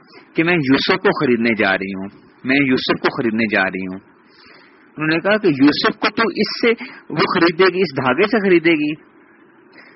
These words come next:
تو نے کہا کہ "نہیں، بات یہ نہیں ہے کہ یوسف کو خریدنے کے، یوسف کو تو دھاگے سے کیسے خرید سکتے؟" جب قیامت کے دن اللہ تعالیٰ یہ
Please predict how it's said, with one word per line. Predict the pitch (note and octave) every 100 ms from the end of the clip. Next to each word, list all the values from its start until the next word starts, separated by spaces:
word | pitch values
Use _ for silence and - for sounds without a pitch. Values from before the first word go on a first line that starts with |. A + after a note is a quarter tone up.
| - _ _
تو | D#3+
نے | E3
کہا | F3 G#3+
کہ | G#3
"نہیں، | D3+ D3+ F3 G3+
بات | D3 A#2+ B2+ F3+
یہ | E3 D3 E3
نہیں | F#3 A3
ہے | G3 D3+
کہ | D3
یوسف | C3+ C#3 F3+ D#3
کو | D3 C3+ - - D2
خریدنے | - C3 A#2+ B2
کے، | A#2+
یوسف | B2 G3 C4 -
کو | - _ _ _ _ _ _ _ _ _ _ - B3 -
تو | G#3+
دھاگے | C#3 C3 E3
سے | G3+
کیسے | A3+ G#3+ A3+
خرید | D#3+ B2+
سکتے؟" | A#2+ - -
جب | D#3 -
قیامت | C#3+ D3+ F3 -
کے | E3
دن | D3 E3+
اللہ | - C3+ C3+
تعالیٰ | B2+ A#2 C3+ E3+ F#3 - - - - - _ - D3+ C#3+ C#3 - -
یہ | B2